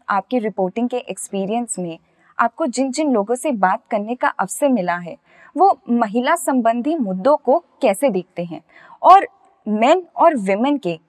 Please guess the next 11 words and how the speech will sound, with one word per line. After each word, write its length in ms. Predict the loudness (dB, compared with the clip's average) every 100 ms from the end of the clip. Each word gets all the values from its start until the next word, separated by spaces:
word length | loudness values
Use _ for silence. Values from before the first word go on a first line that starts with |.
| _
इश्यूज 320 | -8 -6 -8 -4
को 120 | -4
देखने 560 | 0 -2 -2 -4 -6 -10 _ -6
और 160 | 0 0
उनको 320 | 0 -4 -4
समझने 680 | -4 -2 -2 -2 -2 -2 -2 0
और 140 | 0
उन 80 | 0
पर 140 | 0
रिएक्ट 580 | -2 0 0 0 0 -6
करने, 360 | -2 -2 -2